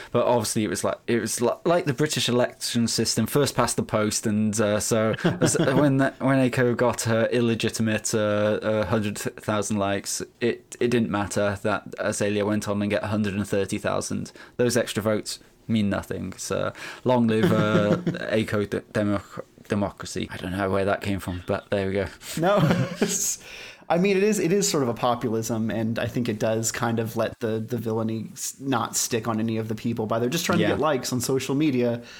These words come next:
Speaker 2: which, as we know, is a, a moral free void that anyone can,
Speaker 1: <laughs>
Speaker 2: anyone can succeed in if they throw money at it. But it's important that they're buying those likes with money, 'cause I think that's the thing that kind of ethically sanitizes Kong Ming's strategy. 'Cause if it was just them showing up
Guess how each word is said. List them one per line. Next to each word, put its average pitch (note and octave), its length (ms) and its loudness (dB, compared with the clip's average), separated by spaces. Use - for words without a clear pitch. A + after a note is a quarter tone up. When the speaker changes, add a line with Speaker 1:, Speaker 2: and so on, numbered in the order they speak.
Speaker 2:
which, C3 120 -2
as C3 140 0
we B2+ 80 2
know, B2+ 140 2
is B2 120 0
a, B2+ 40 0
a A2+ 180 -2
moral C3 420 2
free C3 300 0
void A#2 460 0
that A2+ 120 -2
anyone A#2 400 2
can, A#2+ 440 2
Speaker 1:
<laughs> - 40 -20
Speaker 2:
anyone D3 320 0
can D3 160 -2
succeed C#3 420 0
in A#2+ 240 2
if C3 100 -2
they C3+ 80 2
throw C3+ 240 2
money C3 240 2
at A#2 160 2
it. G#2+ 100 -2
But C#3 120 2
it's C3+ 160 -2
important D#3+ 400 2
that A#2+ 200 2
they're G#2+ 220 0
buying B2 260 4
those A#2 180 0
likes A#2 240 -2
with G#2 140 -6
money, B2+ 260 2
'cause A#2+ 140 -4
I A#2+ 60 0
think A#2+ 180 -2
that's A2+ 220 -2
the - 120 -14
thing A#2 460 -2
that A#2+ 260 -2
kind B2 220 0
of A2+ 380 -2
ethically C3 420 0
sanitizes A2+ 840 0
Kong A#2 300 -2
Ming's A2+ 180 -2
strategy. A#2+ 460 0
'Cause C3 100 -2
if C3+ 80 -2
it B2+ 40 -2
was C3 120 -4
just F3 220 -4
them A3 100 4
showing C#3+ 440 2
up B2+ 240 0